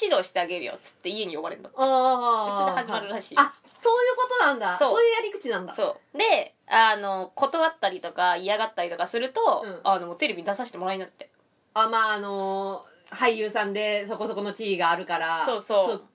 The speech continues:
Speaker 2: 口利きとかでできるからってこと？
Speaker 1: そうそう、使ってもらえないとかっていう風になるから、
Speaker 2: うんうんうん。
Speaker 1: みんななんかハマっちゃったらしい。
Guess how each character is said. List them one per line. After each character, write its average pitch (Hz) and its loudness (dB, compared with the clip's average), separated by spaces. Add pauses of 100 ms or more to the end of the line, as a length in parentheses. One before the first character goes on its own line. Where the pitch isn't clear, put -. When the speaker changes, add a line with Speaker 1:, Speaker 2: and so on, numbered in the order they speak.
(480)
Speaker 2:
口 - -16
利 202 -16
き 214 -16
と 233 0
か 202 -2
で 175 -6
で 175 -8
き 208 -12
る 170 -6
か 156 -6
ら 233 0
っ 202 -4
て 202 -6
こ 202 2
と？ 180 0
Speaker 1:
そ - -6
う 147 -6
そ 160 -6
う、 - 0
使 240 2
っ 233 -6
て 233 -2
も 220 -4
ら 214 2
え 202 -4
な 202 -2
い 190 -4
と 160 -12
か 160 -6
っ 156 -6
て - -12
い 175 -6
う 170 -8
風 175 -8
に 170 -10
な 165 -6
る 170 -10
か 233 -6
ら、 262 -2
Speaker 2:
う 208 -4
ん 202 -4
う 196 -2
ん 190 -6
う 190 -8
ん。 - -6
Speaker 1:
み 196 -6
ん 185 -6
な 180 -4
な 170 -6
ん - -12
か - -8
ハ 175 -10
マ 175 -10
っ - -14
ち - -16
ゃ - -20
っ - -20
た - -20
ら - -20
し - -20
い。 - -20